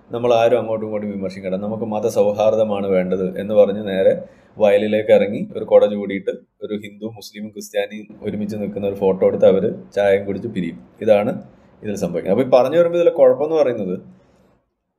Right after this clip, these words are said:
അങ്ങനെയാണെങ്കിൽ ഈ സാധനത്തിന്, ഈ ഇസ്ലാമിനെ വിമർശിക്കാൻ ആർക്കാ സാധിക്കുക? ഈ പറയുന്ന കാറ്റഗറി, കാറ്റഗറിയിൽ അല്ലാതെ ഒരാളെ നമുക്ക് എവിടുന്നാ ചൂണ്ടിക്കാണിക്കാൻ കഴിയുക?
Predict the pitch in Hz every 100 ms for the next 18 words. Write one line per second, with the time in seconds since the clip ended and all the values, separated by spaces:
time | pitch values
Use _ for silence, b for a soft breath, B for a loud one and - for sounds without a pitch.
0 | _ - 107 123 160 160 151 151 156 110
1 | 107 - - 123 - 135 131 139 139 139
2 | 98 92 120 110 120 127 135 147 131 120
3 | 123 123 143 143 139 120 123 - 127 113
4 | 113 113 95 - - _ _ _ _ -
5 | 131 127 143 143 151 135 120 117 131 135
6 | - - 127 123 131 135 139 139 117 123
7 | 131 135 139 127 127 120 117 127 131 127
8 | 123 113 117 120 101 104 107 110 104 101
9 | 95 92 87 85 _